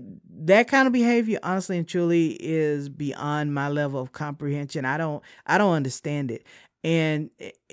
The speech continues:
you know, one could say, "Well, 'cause you're old, y-, that's why you don't understand it." Well, you know, when I was younger, I didn't understand that. Um, you know, I mean, <laughs> you know, if we're gonna be radical, let's be radical,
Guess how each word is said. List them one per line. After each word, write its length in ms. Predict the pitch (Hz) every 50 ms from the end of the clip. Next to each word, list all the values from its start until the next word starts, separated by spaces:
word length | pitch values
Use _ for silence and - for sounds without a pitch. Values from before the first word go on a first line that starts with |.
| -
you 240 | - 85 151 190 180 170
know, 220 | 156 151 147 147
one 260 | 147 147 156 170 180 170
could 120 | 170 156
say, 160 | - 170 156
"Well, 460 | 151 151 151 151 151 156 151 160 160 170
'cause 220 | - 180 165 156 156
you're 180 | 190 190 - -
old, 600 | 160 175 190 208 196 165 139 139 143 156 151 160
y-, 260 | - 170 - 180 165 160
that's 200 | 160 165 185 -
why 80 | 190 165
you 140 | 156 151 147
don't 80 | 147 -
understand 380 | 143 147 139 - - 160 160 -
it." 40 | -
Well, 300 | 170 170 175 170 - -
you 160 | - 202 190
know, 120 | 175 160 160
when 160 | 165 165 165
I 120 | 165 165
was 240 | 160 160 165 147 139
younger, 280 | 160 180 190 190 175 151
I 100 | 139 135 135
didn't 240 | 135 127 123 120 117
understand 600 | 117 120 113 110 - - 135 117 104 101 98 104
that. 220 | 98 76 - - _ _ _ _ _ _ _ _ - _ _ _ _ _ -
Um, 480 | 131 139 135 131 131 123 120 113 113 - _ _ _ _ _ _ _ _ _ _ _ _ _ _ _ _ _ _ _ _ _ _ _ _ _ _ _ _ _ _ _ _ _ _ -
you 220 | 165 180 175 160
know, 340 | 147 135 131 127 127 - - -
I 100 | - 147
mean, 500 | 160 156 - - - 127 131 151 135 139 - - - - _ _ _ _ _ _ _ _ _ _
<laughs> 260 | _ _ _ _ -
you 200 | 220 190 185 170
know, 180 | 156 139 139
if 60 | 135 156
we're 140 | 202 226 208
gonna 160 | 226 202 180
be 140 | 160 151 135
radical, 540 | 135 139 156 165 190 208 214 196 - 151 143
let's 240 | 151 180 214 214 208
be 200 | 180 196 190 180
radical, 720 | 165 165 170 180 196 208 208 196 - - 143 139 135 139